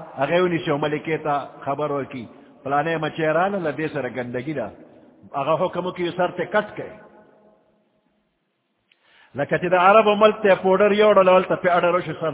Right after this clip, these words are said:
ته کټ کړئ. نو تاسو به وګورئ، د ګبین په خوا کې مچۍ پرتې وي او سر ته کټ وي، دا هغه دي چې ګنده پوډر یې راوړي.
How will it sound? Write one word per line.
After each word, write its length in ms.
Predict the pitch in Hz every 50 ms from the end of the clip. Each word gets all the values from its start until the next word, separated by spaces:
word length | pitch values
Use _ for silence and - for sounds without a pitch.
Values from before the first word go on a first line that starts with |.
| -
ته 60 | 147 -
کټ 220 | - 165 147 - - -
کړئ. 120 | 123 - - - - _ _ _ _ _ _ _ _ _ _ _ _ 123
نو 60 | 143
تاسو 320 | - 185 185 175 - 170
به 100 | 151 180
وګورئ، 400 | 202 208 180 185 170 170 185 - - - - - - 135
د 20 | 156 - 165
ګبین 240 | 170 156 185 208 190
په 140 | - 185 165 202
خوا 180 | 185 190 190 180
کې 240 | 180 170 156 147 120 - - - - - - - - - - _ _ _
مچۍ 400 | 139 147 160 151 - 196 202 190 190
پرتې 260 | 190 165 160 - 202 202
وي 80 | 190 175
او 80 | 160 147
سر 200 | - 190 190 180 -
ته 60 | 180
کټ 260 | - - 196 185 180 175
وي، 180 | 170 156 135 - - - - - -
دا 100 | 175 185
هغه 280 | 185 196 240 226 233 220
دي 100 | 202 208
چې 180 | - 190 165 175
ګنده 220 | 175 175 180 190 - 185
پوډر 240 | 175 165 170 165 156
یې 100 | 147 131 123
راوړي. 220 | 120 113 113 110